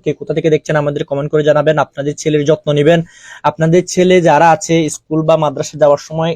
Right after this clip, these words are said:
কিছুটা, কিছুদিন পর্যন্ত অন্ততপক্ষে গাইড দেবেন, এটি আমরা কামনা করব। ইতিমধ্যে যে ঘটনাগুলো হচ্ছে আসলে ন্যাক্কারজনক ঘটনা, আমরা এগুলোর তীব্র নিন্দা জানাচ্ছি এবং এগুলো কারা করছে দুষ্কৃতকারীদের ধরে এনে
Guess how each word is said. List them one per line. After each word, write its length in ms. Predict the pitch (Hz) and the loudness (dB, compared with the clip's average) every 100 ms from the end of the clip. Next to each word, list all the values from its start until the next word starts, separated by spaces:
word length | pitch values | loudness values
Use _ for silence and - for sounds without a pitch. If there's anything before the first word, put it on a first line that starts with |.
| - | -8
কিছুটা, 400 | 139 - 160 156 | -12 -2 0 0
কিছুদিন 420 | 151 - 165 175 | -2 -6 -2 -2
পর্যন্ত 300 | 165 156 156 | -2 -4 -2
অন্ততপক্ষে 500 | 156 151 147 139 151 | -4 -4 -8 -4 0
গাইড 260 | 143 139 143 | 2 2 0
দেবেন, 240 | 160 190 - _ - - - | 2 0 -2 _ -20 -8 -4
এটি 220 | - 180 | 0 2
আমরা 220 | 165 180 | 2 0
কামনা 320 | 170 160 160 | 0 -2 -4
করব। 280 | 156 151 170 | -2 -2 0
ইতিমধ্যে 400 | 170 165 165 165 | 0 -2 -4 0
যে 120 | 180 | 2
ঘটনাগুলো 540 | 180 170 185 180 180 170 | 2 0 0 2 2 0
হচ্ছে 220 | 170 185 | -2 -2
আসলে 280 | 151 202 208 | -2 -4 -2
ন্যাক্কারজনক 580 | 175 - 156 151 147 | -2 -2 -2 0 0
ঘটনা, 320 | 143 151 160 180 | -2 -2 0 0
আমরা 340 | 151 143 147 | 0 2 4
এগুলোর 400 | 151 147 165 160 - | 4 4 2 0 -2
তীব্র 240 | 175 160 | 0 2
নিন্দা 280 | 156 151 143 | 0 0 2
জানাচ্ছি 380 | 139 143 - 160 | 0 -2 0 0
এবং 240 | 151 170 - _ - _ - | 2 -2 -4 _ -20 _ -4
এগুলো 260 | 170 185 202 | 0 0 0
কারা 260 | 175 180 | 0 0
করছে 360 | 190 180 - 185 | 0 -4 -2 -2
দুষ্কৃতকারীদের 800 | 160 160 - 165 160 156 156 175 - 151 143 - 165 143 | -2 -4 -4 -4 2 2 2 -4 -6 -10 -12 -16 -12 -6
ধরে 280 | 151 170 175 | 0 2 2
এনে 180 | 165 | 2